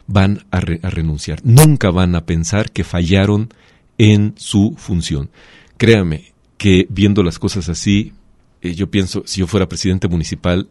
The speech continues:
ya hubiera renunciado. Por vergüenza, sencillamente. O sea, porque no le estoy dando resultados a mi comunidad, a mi ciudadanía. ¿Por qué?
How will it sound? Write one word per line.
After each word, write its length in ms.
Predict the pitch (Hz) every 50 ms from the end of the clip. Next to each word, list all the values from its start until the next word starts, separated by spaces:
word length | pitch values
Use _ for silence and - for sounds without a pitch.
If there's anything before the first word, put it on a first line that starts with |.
| _ _
ya 120 | 95 98
hubiera 240 | 92 85 90 87 87
renunciado. 640 | 82 78 76 78 76 73 76 - 87 80 76 - - - _ - _ _ _ _ _ _ _ _ _
Por 180 | - 90 78
vergüenza, 440 | 90 85 76 78 78 71 67 - -
sencillamente. 720 | - - 80 78 82 80 76 78 73 73 73 71 - -
O 20 |
sea, 120 | - 87 78
porque 380 | - - - - - 85 82 - - - - - _ _ -
no 260 | 104 104 104 104 110
le 160 | 110 101 90
estoy 380 | 87 - - - 107 101 101 95
dando 380 | 90 95 101 98 98 95 98
resultados 920 | 92 - 85 - - 90 78 71 - 104 87 87 90 95 101 - - - _ - - _ _ _ _ -
a 320 | 95 92 92 92 98 - - - _ _ _ _ _ _ _
mi 200 | - 98 98 82
comunidad, 560 | - 95 85 87 82 78 78 71 76 73 - - - - _ - - _
a 320 | - 92 92 98 101 104 - -
mi 160 | 107 92 85
ciudadanía. 880 | - - 101 82 87 85 80 82 82 85 90 95 92 82 69 76 - _ _ _ _ _ _
¿Por 200 | - 131 123 -
qué? 220 | - 165 165 165